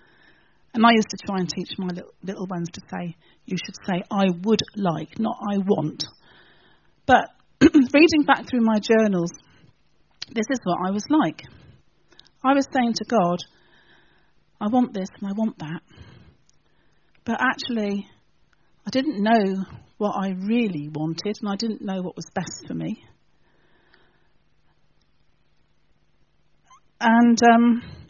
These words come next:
I didn't know when it was the right time to have the things I wanted either. That's the, that's the bad news.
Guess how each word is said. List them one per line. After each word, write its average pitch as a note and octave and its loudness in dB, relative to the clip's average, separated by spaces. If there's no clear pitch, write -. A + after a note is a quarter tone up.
I A3 0
didn't C4 -2
know A#3 6
when G3 0
it - -2
was G#3+ -4
the A#3 -2
right A3+ 0
time F3 2
to - -8
have G#3 -2
the - -12
things E3+ -4
I E3+ -4
wanted E3 -4
either. E3+ -4
That's C#4 0
the, C4 -4
that's - 0
the B3+ -12
bad F3 -2
news. D3+ -4